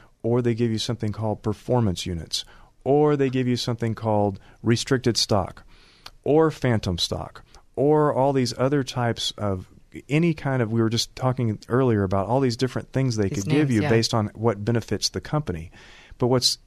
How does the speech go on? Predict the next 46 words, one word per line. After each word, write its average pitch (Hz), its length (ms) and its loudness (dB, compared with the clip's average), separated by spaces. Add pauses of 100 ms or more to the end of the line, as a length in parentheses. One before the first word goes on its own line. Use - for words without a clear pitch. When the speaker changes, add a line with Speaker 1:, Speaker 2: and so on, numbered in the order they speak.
(180)
Speaker 1:
what's 127 240 0
unique 143 320 2
to - 140 0
all 156 260 2
of 113 120 0
these 95 200 0
things 92 360 -2
is 127 260 0
that 120 180 -2
they 110 100 2
usually 113 580 0 (280)
vest 117 540 0
over 110 260 2
a 95 80 0
period 107 440 0
of 87 120 -2
three 117 360 0
to 101 80 0
five 92 380 -2
years. 98 460 -2 (140)
Speaker 2:
Ah, 143 400 0
Speaker 1:
So 123 340 4
you 110 60 2
Speaker 2:
vest. 110 220 2
Speaker 1:
gotta 160 280 4
stay 131 800 2 (440)
Speaker 2:
Right. 127 280 -4
Speaker 1:
three 147 360 2
years 131 580 2
Speaker 2:
To 196 60 2
get 175 220 0
the 165 80 2
full 156 220 -2
Speaker 1:
to - 100 -4
Speaker 2:
benefit. 123 300 2
Speaker 1:
get 160 180 6
it. - 400 -4
Speaker 2:
Right. 127 340 -2 (280)
Speaker 1:
And 123 220 2
if 117 140 0
you 117 80 0
stay, 180 640 2
then 143 220 0
you 123 140 0
get 120 260 2
it. 82 160 -4